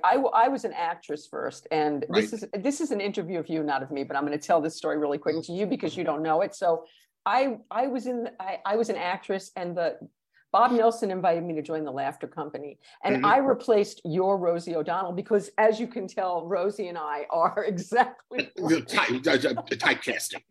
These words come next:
Speaker 1: <laughs> Typecasting. And,
Speaker 2: Right.
Speaker 1: but I didn't know what I was doing. And they said to me, "Don't worry," you know, and it was the group where Eddie Murphy started, and, you know, it was, anyway, they, they said, "Don't worry, you know, we, we got you, we got your back."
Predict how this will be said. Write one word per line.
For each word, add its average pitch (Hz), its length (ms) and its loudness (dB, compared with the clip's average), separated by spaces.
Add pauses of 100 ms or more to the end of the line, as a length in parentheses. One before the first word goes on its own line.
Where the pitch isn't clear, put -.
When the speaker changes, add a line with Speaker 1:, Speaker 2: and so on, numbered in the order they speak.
Speaker 1:
<laughs> - 180 -12
Typecasting. - 800 -2 (480)
And, 302 120 4
Speaker 2:
Right. 240 80 6
Speaker 1:
but 277 120 4 (120)
I 311 100 6
didn't 320 220 4
know 269 100 4
what 240 140 2
I 220 80 4
was 175 220 -6
doing. 165 520 -4 (320)
And 214 180 2
they 233 160 10
said 254 300 0
to 247 80 -8
me, 233 140 -2
"Don't 330 300 2
worry," 427 220 -2
you 277 60 0
know, 220 140 -4
and 226 80 -4
it 208 40 -6
was 220 160 -12
the 202 80 -10
group 214 240 -6
where - 100 -6
Eddie 151 200 -4
Murphy 269 340 -6
started, 220 680 0
and, 139 280 -6
you 180 140 -4
know, 120 200 -8
it 151 140 -4
was, 160 200 -10 (680)
anyway, 196 500 4
they, 185 280 0
they 180 160 -6
said, 185 160 -10
"Don't 208 160 -4
worry, 151 260 0
you 151 80 -2
know, 135 140 -6
we, 170 320 -8
we 175 200 -10
got 135 380 -6
you, 127 100 -8
we 147 140 -6
got 156 240 -4
your 139 120 -8
back." 113 280 -6